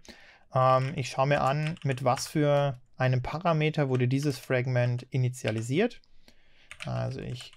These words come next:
caste den Wert, den ich bekomme, wenn ich mir die Arguments anschaue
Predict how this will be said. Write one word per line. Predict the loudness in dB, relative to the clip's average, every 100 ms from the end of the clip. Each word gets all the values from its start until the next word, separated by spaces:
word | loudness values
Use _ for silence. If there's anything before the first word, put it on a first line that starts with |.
| -20
caste | -8 -2 0 0 -2 -4 0 2 2
den | 0 0 2 2
Wert, | 0 2 2 2 0
den | -2
ich | -2 -4
bekomme, | -10 -2 0 2 2
wenn | 2
ich | -2 -2
mir |
die | -4 -2
Arguments | -2 -2 -2 0 -2 -2
anschaue | -4 -4 -4 -4 -2 0 0